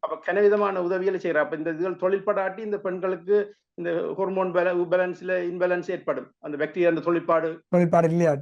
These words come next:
Speaker 2: சரியான முறை ஃபங்க்ஷன் பண்ண இல்லையா?
Speaker 1: அவர்களுக்கு இந்த கன மினி-, பீரியட்ல கன பிரச்சனைகள் வரும், அப்படியான பிரச்சனைகள் வரும். அவ, இப்ப கடைசியா நாங்கள் முந்தி கதைச்ச மாதிரி இன்சுலின் ரெசிஸ்டன்ட் மாதிரி தான் என்ன பண்றது? இப்ப,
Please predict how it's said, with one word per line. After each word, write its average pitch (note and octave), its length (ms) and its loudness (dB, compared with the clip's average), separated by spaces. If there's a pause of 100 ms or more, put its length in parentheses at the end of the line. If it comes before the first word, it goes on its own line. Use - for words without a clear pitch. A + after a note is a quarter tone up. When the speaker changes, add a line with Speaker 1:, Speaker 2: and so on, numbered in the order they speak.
Speaker 2:
சரியான E3 380 0
முறை D#3+ 160 0
ஃபங்க்ஷன் E3 500 -2
பண்ண D#3 160 -4
இல்லையா? C#3 280 -4 (160)
Speaker 1:
அவர்களுக்கு F#3 380 0
இந்த F#3 160 0 (460)
கன F3 220 4
மினி-, E3+ 260 2
பீரியட்ல F3 480 2
கன E3+ 160 2
பிரச்சனைகள் D#3+ 420 -2
வரும், C3+ 200 0
அப்படியான D3+ 380 -2
பிரச்சனைகள் C#3 380 -6
வரும். A#2 260 -6 (540)
அவ, D#3+ 220 4 (1500)
இப்ப D#3 160 0
கடைசியா E3+ 340 4
நாங்கள் F#3 260 2
முந்தி F#3+ 240 0
கதைச்ச G3 320 2
மாதிரி G3 300 2
இன்சுலின் F#3 540 0
ரெசிஸ்டன்ட் F3+ 400 -4
மாதிரி E3 260 2
தான் G#3+ 140 2
என்ன F#3+ 280 -4
பண்றது? E3+ 180 -8
இப்ப, E3+ 320 0